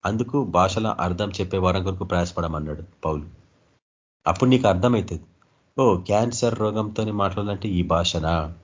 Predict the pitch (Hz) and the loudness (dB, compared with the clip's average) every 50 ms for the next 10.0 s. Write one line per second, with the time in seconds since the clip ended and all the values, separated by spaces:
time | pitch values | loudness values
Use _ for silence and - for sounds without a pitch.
0 | _ _ _ _ _ _ _ _ _ _ _ _ - 92 101 113 113 123 120 120 | _ _ _ _ _ _ _ _ _ _ _ _ 4 4 6 6 6 4 2 2
1 | 117 110 - 104 104 101 104 98 92 98 101 95 95 92 90 92 98 98 95 87 | 0 0 2 2 4 4 4 0 2 0 0 0 2 0 0 0 0 -2 -2 -2
2 | - - - 90 92 92 - 80 78 78 - - 80 78 85 80 78 87 - - | -2 -2 0 2 2 2 2 2 0 0 -2 -4 -2 -2 -2 -2 -4 -6 -12 -18
3 | - _ _ _ _ _ _ _ - 101 92 - 127 123 120 120 120 110 110 110 | -20 _ _ _ _ _ _ _ -2 -2 4 6 6 6 8 8 6 6 6 4
4 | 107 107 104 - - 104 98 98 95 92 90 90 87 87 87 - - 101 95 92 | 4 2 0 -2 -4 -4 -2 -2 -2 -2 -2 0 2 0 2 0 -2 -4 -4 -2
5 | - 90 87 87 87 - - _ _ - _ _ _ 92 90 92 90 90 87 90 | -2 -4 -4 -4 -8 -12 -18 _ _ -20 _ _ _ 2 4 4 4 2 2 2
6 | 87 85 87 90 95 98 95 - - 92 90 98 95 90 85 82 90 - 90 87 | 4 4 4 4 2 -2 -2 -2 -4 -4 -4 -2 0 0 0 0 -2 -4 -6 -6
7 | 90 - - 143 143 - _ _ _ - - _ - 92 98 - - - 107 104 | -6 -8 -10 -12 -12 -14 _ _ _ -20 -16 _ 2 4 4 4 4 2 0 0
8 | 104 107 117 113 104 95 95 92 - 120 120 117 104 98 95 95 95 92 - 107 | 0 0 -2 -2 0 -2 -2 -2 0 0 0 0 2 2 0 0 0 -2 -4 -4
9 | 98 98 95 90 92 101 98 - 107 107 - - 85 76 82 82 82 - - | -2 0 -2 -2 -2 -4 -4 -4 -4 -4 -2 -2 -2 0 2 2 2 2 0